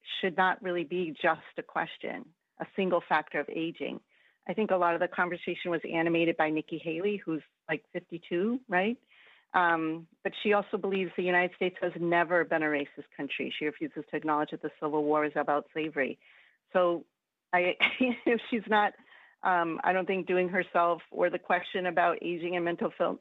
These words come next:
fitness much good by her positions. Um, but yeah, I really like the way that, uh, O J has talked about how the idea of elders in most indigenous communities is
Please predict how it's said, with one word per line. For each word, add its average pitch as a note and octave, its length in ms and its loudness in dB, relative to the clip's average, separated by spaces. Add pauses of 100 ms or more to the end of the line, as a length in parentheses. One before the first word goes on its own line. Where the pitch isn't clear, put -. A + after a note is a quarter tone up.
(140)
fitness F#3+ 320 -2
much F3+ 160 -6 (100)
good E3 220 -4
by D#3 160 0
her E3+ 140 -6
positions. G#3+ 640 -6 (680)
Um, D#3+ 560 0 (720)
but G#3 100 -6
yeah, A3 180 4
I F#3 80 2
really G3 380 0
like F#3 280 0 (180)
the F3 80 0
way E3+ 380 2
that, D#3 280 2
uh, D#3 200 -4
O E3+ 120 -2
J E3+ 180 -4
has E3 180 -4
talked - 240 -6
about D#3 260 -2
how D#3+ 400 -2 (520)
the - 80 0
idea F3+ 560 0 (100)
of E3 220 -2 (220)
elders D#3+ 500 0 (220)
in D#3+ 520 -4
most F#3 320 0
indigenous G3 440 -4
communities F#3+ 320 -4
is E3+ 100 -8